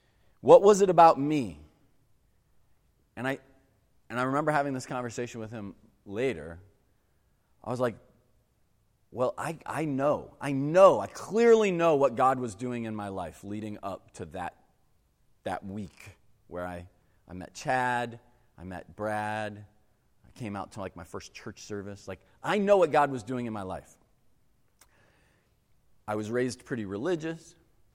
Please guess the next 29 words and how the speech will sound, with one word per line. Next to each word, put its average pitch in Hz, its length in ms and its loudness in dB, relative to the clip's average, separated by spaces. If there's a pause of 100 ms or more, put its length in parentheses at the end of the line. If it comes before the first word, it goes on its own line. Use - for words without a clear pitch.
(580)
and 123 60 -6
it - 20 -4
was 117 100 -6
great. 151 200 2
It - 20 -8
was 95 120 -12
a, 87 220 -14
a 110 40 -8
great 131 300 0
spiritual 143 460 -6
foundation, 110 500 -8
but 87 140 -12
I 120 160 -6
was 147 140 -8
still 135 240 -6
wild. 98 580 -4 (1080)
And 87 80 -12
then 127 120 -4
I 135 80 0
went 131 140 -2
out 127 220 -4
to - 80 -18
California 127 800 -6
and 101 240 -12
led 104 300 -8
a 92 80 -14
very 113 560 -6
self-destructive 95 880 -12
life. 71 260 -16